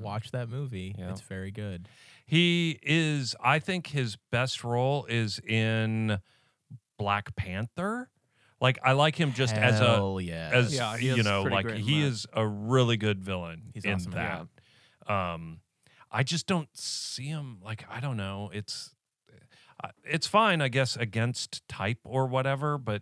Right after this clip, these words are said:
Speaker 2: Alfred, I just don't picture
Speaker 3: Alfred's just, like, such a subtle role, and I feel like that dude is good at going
Speaker 2: <laughs> Yeah.
Speaker 3: all out.
Speaker 2: Yeah.
Speaker 3: Like
Speaker 2: What, what's some of the other casting
Speaker 3: Oh,
Speaker 2: news?
Speaker 3: yeah, and then also,
Speaker 2: <laughs>
Speaker 3: um, Colin Farrell
Speaker 2: Uh-huh.
Speaker 3: as the Penguin.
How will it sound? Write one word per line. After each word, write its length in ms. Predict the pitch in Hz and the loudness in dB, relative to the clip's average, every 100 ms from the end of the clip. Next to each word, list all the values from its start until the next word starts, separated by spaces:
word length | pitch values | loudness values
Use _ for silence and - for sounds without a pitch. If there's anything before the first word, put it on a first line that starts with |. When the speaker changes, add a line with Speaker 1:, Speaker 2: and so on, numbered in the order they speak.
| - | -6
Speaker 2:
Alfred, 440 | 101 117 - 110 | -8 -6 -6 -6
I 100 | 101 | -6
just 280 | 95 98 - | -10 -14 -14
don't 180 | 110 104 _ | -12 -14 _
picture 560 | - 104 - 95 92 87 | -12 -12 -12 -10 -8 -8
Speaker 3:
Alfred's 320 | 135 208 196 | -8 -6 -6
just, 220 | 202 196 | -6 -6
like, 140 | 185 - | -6 -4
such 220 | 180 - | -4 -4
a 60 | 139 | -6
subtle 580 | - - 123 127 113 | -6 -2 0 0 -2
role, 440 | 104 98 107 117 135 | -4 -6 -4 -4 -6
and 120 | 113 | -6
I 60 | 113 | -6
feel 200 | 131 117 | -4 -4
like 180 | 113 | -4
that 180 | 120 110 | -4 -6
dude 180 | 107 107 | -6 -8
is 320 | 101 - - - _ - - | -10 -12 -16 -18 _ -14 -4
good 220 | 123 113 | 0 0
at 120 | 107 - | -2 -10
going 360 | 104 98 - - _ | -10 -10 -14 -18 _
Speaker 2:
<laughs> 160 | _ - | _ -6
Yeah. 80 | |
Speaker 3:
all 220 | 113 113 - | -4 -4 -4
out. 220 | 101 90 _ _ _ | -8 -10 _ _ _
Speaker 2:
Yeah. 220 | - 82 76 | -12 -10 -8
Speaker 3:
Like 340 | 110 104 - - | -10 -10 -12 2
Speaker 2:
What, 360 | 120 165 160 | 8 8 8
what's 240 | 135 139 - | 8 6 4
some 160 | 139 | 2
of 60 | 127 | 4
the 120 | 120 | 4
other 160 | 117 120 | 4 2
casting 400 | 104 92 - - | 0 0 0 4
Speaker 3:
Oh, 160 | 160 | 6
Speaker 2:
news? 80 | 165 | 6
Speaker 3:
yeah, 140 | 147 139 | 6 6
and 180 | 139 143 | 6 6
then 140 | 139 | 6
also, 480 | 135 - 147 139 135 | 4 6 8 8 6
Speaker 2:
<laughs> 40 | |
Speaker 3:
um, 520 | 120 127 120 110 104 - _ _ _ _ _ _ _ - - | 4 4 4 2 -2 -6 _ _ _ _ _ _ _ -20 0
Colin 360 | 135 131 127 | 2 4 2
Farrell 640 | - 127 127 110 98 98 - _ - | 2 4 6 4 2 -6 -14 _ 2
Speaker 2:
Uh-huh. 380 | 120 110 107 190 - | 6 6 6 2 -4
Speaker 3:
as 240 | 117 107 107 | -6 -4 -8
the 100 | 110 | -10
Penguin. 680 | - 110 117 107 90 82 | -2 0 0 -2 -4 -10